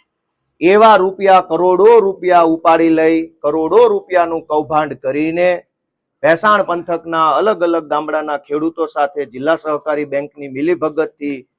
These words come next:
ગામની મંડળીએ મોટો અત્યાચાર ને મોટો કૌભાંડ આચર્યું હતું. છેલ્લા બે અઢી વર્ષથી ભેસાણ પંથકના ખેડૂતો હેરાન થાય છે.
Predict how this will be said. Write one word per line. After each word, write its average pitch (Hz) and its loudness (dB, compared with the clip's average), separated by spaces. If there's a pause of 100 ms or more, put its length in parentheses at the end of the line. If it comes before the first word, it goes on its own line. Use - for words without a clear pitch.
(260)
ગામની 185 0
મંડળીએ 160 -2
મોટો 214 -2
અત્યાચાર 165 -2
ને 147 -8
મોટો 170 -8
કૌભાંડ 151 -4
આચર્યું 135 -6
હતું. - -14 (840)
છેલ્લા 185 4
બે 170 0
અઢી 180 4
વર્ષથી 180 0
ભેસાણ 170 -4
પંથકના 175 -8
ખેડૂતો 170 -6
હેરાન 170 0
થાય 170 0
છે. 131 -14